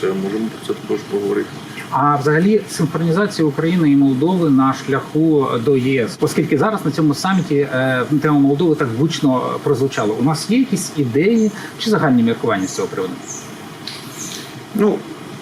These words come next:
Speaker 1: синхронізація відбувається хоча б тому, що дві країни отримали, отримали однаковий статус, статус кандидата, і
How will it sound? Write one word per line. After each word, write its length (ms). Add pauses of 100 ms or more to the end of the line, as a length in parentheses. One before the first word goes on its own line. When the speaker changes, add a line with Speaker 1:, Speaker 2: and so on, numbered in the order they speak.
(880)
Speaker 1:
синхронізація 640
відбувається 460
хоча 180
б 80
тому, 240
що 160
дві 200
країни 380
отримали, 440
отримали 760 (240)
однаковий 380
статус, 320
статус 340
кандидата, 560 (180)
і 420